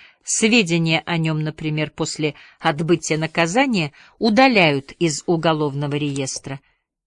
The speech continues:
центральной базы данных полиции, того, откуда можно получить выписку о судимости.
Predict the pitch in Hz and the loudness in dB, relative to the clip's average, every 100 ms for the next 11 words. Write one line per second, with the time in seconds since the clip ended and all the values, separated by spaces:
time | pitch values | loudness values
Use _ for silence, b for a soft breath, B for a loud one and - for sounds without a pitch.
0 | _ _ - 175 165 165 160 160 156 151 | _ _ -4 -2 0 0 2 0 2 0
1 | 147 151 147 143 147 - 156 147 139 - | 0 -4 -4 -4 -6 -4 -4 -2 -4 -4
2 | - 139 139 _ _ _ _ _ - 180 | -4 -6 -10 _ _ _ _ _ -4 0
3 | 165 156 - 160 160 151 143 156 151 151 | 4 2 0 -2 0 0 -2 -4 -4 -6
4 | 147 156 147 143 139 139 - 143 - 143 | -4 -6 -4 -6 -6 -8 -8 -10 -8 -10
5 | - 131 131 127 - - 151 | -8 -8 -8 -6 -6 -8 -12